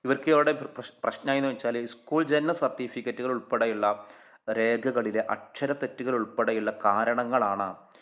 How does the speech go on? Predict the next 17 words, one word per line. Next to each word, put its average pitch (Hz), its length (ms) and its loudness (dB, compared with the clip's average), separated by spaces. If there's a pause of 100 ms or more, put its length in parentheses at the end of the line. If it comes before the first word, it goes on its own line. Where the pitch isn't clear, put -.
(200)
ഇവർ 139 200 0
ഈ - 20 2
എൻ 120 200 0
ആർ 113 140 2
സി 123 140 -6
പട്ടികയിൽ 110 360 -4
നിന്ന് 110 120 -4
പുറത്താവാൻ 101 720 0
കാരണം. 87 280 -4 (540)
ഇത് 123 120 -4
നേരത്തെ 127 240 4
അസം 135 260 2
സന്ദർശിച്ച 127 540 -4
സുപ്രഭാതത്തിന്റെ, 120 1080 0
സുപ്രഭാതം 117 560 -2
പത്രത്തിലെ 120 320 -4
ലേഖകനാണ് 107 760 -2